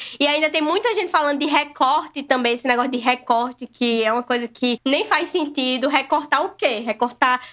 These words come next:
pra quem? Sabe? Eu quero que atinja muitas pessoas, mas ao mesmo tempo que você quer que isso aconteça, o Instagram o, e a várias outras redes sociais, elas acabam diminuindo muito,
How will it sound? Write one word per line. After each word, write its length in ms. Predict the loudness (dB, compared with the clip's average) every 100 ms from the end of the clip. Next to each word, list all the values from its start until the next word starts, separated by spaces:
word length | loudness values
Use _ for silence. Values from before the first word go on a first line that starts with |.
| _
pra 200 | 0 0
quem? 440 | 0 0 0 -2 -6 _ _ -4
Sabe? 500 | 2 2 2 -2 -4 -12 -20 _ 0
Eu 200 | 2 2
quero 260 | 0 0
que 80 | 0
atinja 320 | 0 0 0
muitas 300 | 0 0 -2
pessoas, 600 | 0 -2 0 2 2 2
mas 240 | 2 2 2
ao 60 | 2
mesmo 380 | 2 0 -2
tempo 380 | 0 0 0 -4
que 640 | -4 0 2 2 0 0 -2
você 380 | 0 0 0 -2
quer 400 | 0 0 2 -2
que 160 | -2
isso 180 | -2 0
aconteça, 840 | 0 -2 -2 0 0 0 0 -2 -2 -8 -8 -2
o 120 | 0
Instagram 960 | 0 0 0 0 0 2 2 2 2 0
o, 280 | 0 0 0
e 80 |
a 140 | 0 2
várias 320 | 0 0 -2
outras 260 | -2 0 0
redes 200 | 0 0
sociais, 840 | -2 0 0 2 2 0 -2 -4 0
elas 280 | 2 2 0
acabam 360 | 0 0 0
diminuindo 500 | 0 0 0 0 0 0
muito, 600 | 0 2 0 0 -4